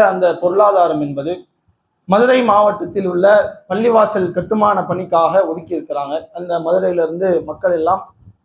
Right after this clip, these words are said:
பள்ளிவாசல் கட்டுமான பணிக்காக வசூல் செய்வதற்காக வருவாங்க. அதனால அடுத்த வாரம் ஜும்மாவிற்கு வரும் பொழுது அதிகமான பொருளாதாரத்தை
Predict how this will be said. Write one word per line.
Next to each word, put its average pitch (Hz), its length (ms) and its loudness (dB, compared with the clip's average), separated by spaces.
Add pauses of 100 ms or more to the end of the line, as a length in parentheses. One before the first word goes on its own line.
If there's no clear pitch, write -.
(120)
பள்ளிவாசல் 196 520 2
கட்டுமான 180 460 -2
பணிக்காக 165 800 -2
வசூல் 170 260 -4
செய்வதற்காக 160 680 -4
வருவாங்க. 147 580 -4 (400)
அதனால 208 400 4
அடுத்த 208 300 4
வாரம் 214 320 4
ஜும்மாவிற்கு 202 680 2
வரும் 175 240 -4
பொழுது 170 400 -2
அதிகமான 202 560 0
பொருளாதாரத்தை 190 840 0